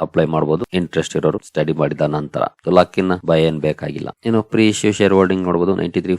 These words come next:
ಪಾಯಿಂಟ್ ಫೋರ್ ಫೈವ್ ಪರ್ಸೆಂಟ್ ಇದೆ. ಪೋಸ್ಟ್ ಇಶ್ಯೂ ಸಿಕ್ಸ್ಟಿ ನೈನ್ ಪಾಯಿಂಟ್ ಫೋರ್ ಫೋರ್ ಪರ್ಸೆಂಟ್ ಗೆ ಬರುತ್ತೆ. ಅಂದ್ರೆ ಬಿಲೋ ಸೆವೆಂಟಿ ಫೈವ್ ಬರುತ್ತೆ. ಮ್ಯಾಂಡೇಟರಿ ಒ ಎಫ್ ಎಸ್ ಅನ್ನ ತರುವಂತ ಅವಶ್ಯಕತೆ ಏನಿರೋದಿಲ್ಲ ಕಂಪನಿಗೆ ಮುಂದಿನ ದಿನಗಳಲ್ಲಿ. ಇದಿಷ್ಟು ಕಂಪನಿಯ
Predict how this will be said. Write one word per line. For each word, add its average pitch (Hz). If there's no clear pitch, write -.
ಪಾಯಿಂಟ್ 87
ಫೋರ್ 87
ಫೈವ್ 87
ಪರ್ಸೆಂಟ್ 85
ಇದೆ. -
ಪೋಸ್ಟ್ 98
ಇಶ್ಯೂ 92
ಸಿಕ್ಸ್ಟಿ -
ನೈನ್ 90
ಪಾಯಿಂಟ್ 85
ಫೋರ್ 80
ಫೋರ್ 80
ಪರ್ಸೆಂಟ್ 80
ಗೆ 78
ಬರುತ್ತೆ. -
ಅಂದ್ರೆ 101
ಬಿಲೋ 92
ಸೆವೆಂಟಿ 87
ಫೈವ್ 85
ಬರುತ್ತೆ. 85
ಮ್ಯಾಂಡೇಟರಿ 104
ಒ 95
ಎಫ್ 92
ಎಸ್ -
ಅನ್ನ 92
ತರುವಂತ 82
ಅವಶ್ಯಕತೆ 80
ಏನಿರೋದಿಲ್ಲ 78
ಕಂಪನಿಗೆ 78
ಮುಂದಿನ 78
ದಿನಗಳಲ್ಲಿ. 76
ಇದಿಷ್ಟು 123
ಕಂಪನಿಯ 92